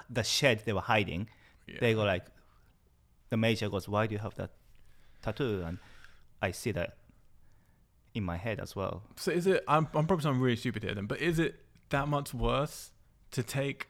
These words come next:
Speaker 2: radicalized kids squatting somewhere and force them against their will, as opposed to taking refugees?
Speaker 1: I
Speaker 2: Was it meant to be that the refugees had been killed or something, and
Speaker 1: Yeah,
Speaker 2: then they were
Speaker 1: I
Speaker 2: taking them to
Speaker 1: th-
Speaker 2: save them? Was that what they were
Speaker 1: The
Speaker 2: saying?
Speaker 1: doctor said to Major that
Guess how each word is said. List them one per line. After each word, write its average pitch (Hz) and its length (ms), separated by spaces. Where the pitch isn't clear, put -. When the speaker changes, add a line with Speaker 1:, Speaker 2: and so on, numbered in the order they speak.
Speaker 2:
radicalized 131 760
kids 120 320
squatting 110 420
somewhere 101 520
and 117 120
force 107 200
them 104 100
against 98 260
their 101 100
will, 98 320
as 110 120
opposed 113 440
to - 100
taking 117 320
refugees? 101 680
Speaker 1:
I 147 280
Speaker 2:
Was 135 180
it 139 60
meant 143 160
to 143 60
be 151 120
that 147 100
the 131 80
refugees 135 500
had 120 100
been 110 120
killed 127 400
or 147 80
something, 156 320
and 151 80
Speaker 1:
Yeah, 170 120
Speaker 2:
then 147 80
they 139 40
were 139 140
Speaker 1:
I 151 80
Speaker 2:
taking 151 160
them 151 80
to - 60
Speaker 1:
th- 120 100
Speaker 2:
save 117 260
them? 147 300
Was - 140
that 117 120
what 113 120
they 123 40
were 123 60
Speaker 1:
The 151 80
Speaker 2:
saying? 117 100
Speaker 1:
doctor 160 440
said 127 280
to 123 80
Major 110 580
that 98 320